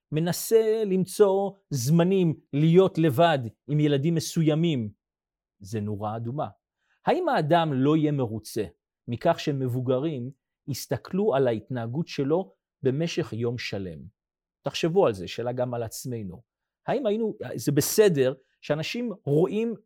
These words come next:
מה אנחנו עושים במהלך היום? אם אנחנו חושבים לעצמנו, "עדיף שלא", זה גם נורה אדומה. האם האדם מדבר על עניינים אישיים עם ילדים ובני נוער? האם הרב, המורה, המטפל מדבר על הסיפור שלו,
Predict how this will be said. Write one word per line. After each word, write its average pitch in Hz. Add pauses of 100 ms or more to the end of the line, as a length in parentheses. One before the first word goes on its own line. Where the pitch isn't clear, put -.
מה 190
אנחנו 202
עושים 180
במהלך 143
היום? 104 (300)
אם 131
אנחנו 226
חושבים 190
לעצמנו, 165 (240)
"עדיף 135
שלא", 170 (140)
זה 123
גם 127 (240)
נורה 110 (220)
אדומה. 104 (680)
האם 214
האדם 143
מדבר 131
על 131
עניינים 135 (100)
אישיים 143 (100)
עם 123
ילדים 117
ובני 123
נוער? 147 (460)
האם 113
הרב, 139 (320)
המורה, 123 (280)
המטפל 127
מדבר 131
על 190
הסיפור 180
שלו, 180